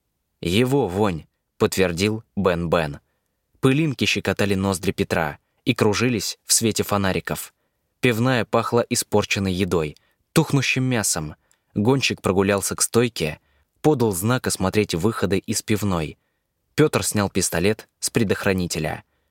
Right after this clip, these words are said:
От напряжения заныла кисть. Линда прошлась на цыпочках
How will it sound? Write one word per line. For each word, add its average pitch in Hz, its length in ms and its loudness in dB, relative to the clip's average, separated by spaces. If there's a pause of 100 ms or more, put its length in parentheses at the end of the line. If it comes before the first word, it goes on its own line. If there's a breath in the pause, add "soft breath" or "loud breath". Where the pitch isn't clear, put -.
(140)
От 156 180 2
напряжения 120 640 0
заныла 101 460 0
кисть. - 520 -6 (300)
Линда 110 360 0
прошлась 95 480 -2
на 92 120 0
цыпочках - 680 -2